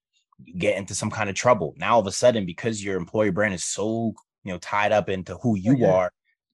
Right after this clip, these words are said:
Speaker 1: now your, your employees are ideally in a crazy situation. Your customers are in a weird situation. What are your thoughts on that?
Speaker 2: Well, we, we see that with Elon, right? We see, we see that with Elon. We've seen that with Jobs, with certain things. And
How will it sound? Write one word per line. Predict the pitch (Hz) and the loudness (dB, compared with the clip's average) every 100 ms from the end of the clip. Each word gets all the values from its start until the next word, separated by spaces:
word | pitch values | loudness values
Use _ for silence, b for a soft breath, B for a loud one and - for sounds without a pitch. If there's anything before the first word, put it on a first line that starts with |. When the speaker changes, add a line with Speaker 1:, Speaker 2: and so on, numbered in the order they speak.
| _ | _
Speaker 1:
now | 90 107 | -2 0
your, | 123 113 107 101 - | 2 2 0 -4 -10
your | 98 | -14
employees | 90 - 107 117 110 | -14 -6 0 2 2
are | 90 87 85 - | 0 -2 -6 -10
ideally | 90 87 92 90 85 | -10 -6 -6 -4 -6
in | 87 | -10
a | 80 73 _ _ - | -12 -14 _ _ -20
crazy | - 113 92 | 0 0 0
situation. | 95 82 90 85 - 80 | -4 -4 -4 -4 -8 -10
Your | 82 | -6
customers | - 151 131 107 | 0 2 2 0
are | 98 | -2
in | |
a | 92 | -6
weird | 90 | -6
situation. | - 87 85 78 78 73 65 B B _ | -8 -10 -8 -10 -12 -16 -18 B B _
What | 120 | 0
are | |
your | 117 | 2
thoughts | - 135 - | 4 4 2
on | 76 | -6
that? | 65 - _ _ _ _ | -10 -18 _ _ _ _
Speaker 2:
Well, | - | -4
we, | 220 | 0
we | 233 220 | 4 4
see | - | 4
that | 285 185 | 0 2
with | 185 175 | 0 -2
Elon, | 151 135 | -4 -6
right? | 143 175 | -6 -6
We | 170 | -6
see, | 165 | -6
we | 180 | -6
see | 165 226 | -4 2
that | 180 151 | 2 2
with | 170 | -2
Elon. | 160 165 160 | -6 -4 -4
We've | 170 | -6
seen | 185 170 | -4 -2
that | 165 | -2
with | 156 156 | -4 -4
Jobs, | 147 151 143 143 | -4 -4 -8 -10
with | 160 | -10
certain | - 165 151 | -8 -6 -4
things. | 160 151 151 135 | -4 -4 -6 -8
And | 127 | -10